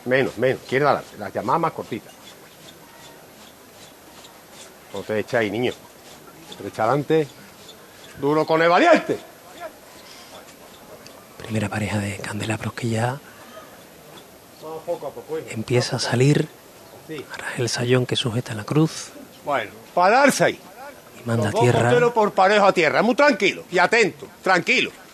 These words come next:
Speaker 1: Bueno, quieto, quieto, un poquito al derecho, quieto al izquierdo, un poquito al derecho.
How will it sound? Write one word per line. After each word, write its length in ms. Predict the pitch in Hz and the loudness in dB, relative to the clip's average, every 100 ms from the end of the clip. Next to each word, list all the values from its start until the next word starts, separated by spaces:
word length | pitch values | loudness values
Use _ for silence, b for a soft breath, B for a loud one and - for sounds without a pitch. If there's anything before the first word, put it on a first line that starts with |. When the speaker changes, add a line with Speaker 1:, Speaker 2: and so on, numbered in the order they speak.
| - - | -18 -2
Speaker 1:
Bueno, 220 | 165 147 | 0 0
quieto, 320 | - 240 262 - | 2 2 4 4
quieto, 380 | 269 294 262 - - - - | 4 4 0 -2 -20 -18 -12
un 80 | 180 | -4
poquito 200 | 226 220 | 0 2
al 40 | |
derecho, 420 | 220 240 254 262 - - 196 | 4 2 2 0 0 -8 0
quieto 200 | 247 302 | 2 2
al 60 | |
izquierdo, 320 | 302 277 139 - | 2 2 2 -2
un 80 | |
poquito 240 | - 208 247 | -4 0 4
al 60 | 226 | 2
derecho. 240 | 143 - | 0 -4